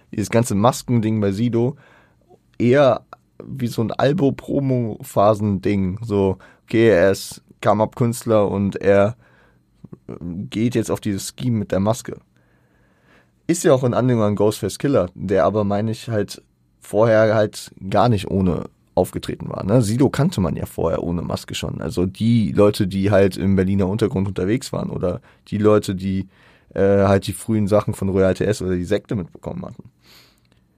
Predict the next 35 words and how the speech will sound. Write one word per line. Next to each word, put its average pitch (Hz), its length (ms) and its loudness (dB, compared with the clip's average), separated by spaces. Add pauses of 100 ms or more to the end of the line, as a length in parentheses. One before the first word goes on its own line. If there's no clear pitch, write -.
(360)
Ähm, 101 560 4
es - 100 -6
hat 143 140 0
für 170 80 -2
mich 165 240 0
aber 139 140 2
auch - 220 2
eher 143 200 2
so 131 200 0
ein, 120 200 -2
so 113 220 -2
diesen, 104 480 -2
diesen, 98 440 -4 (160)
also 98 200 -4
von 104 200 -2
der, 95 140 4
von 101 120 0
der 104 120 4
Aussage, 113 360 2
von - 140 -6
der 98 80 0
Message 117 380 -2
her, 107 180 4
diesen 98 300 -4
Vibe, 107 320 2
den 95 220 -2
M 98 120 -2
F 92 140 -4
Doom 131 220 -2
auch 98 160 -4
immer - 120 -12
durch - 180 -8
seine 90 220 -4
Maske 85 340 0
hat 87 200 -6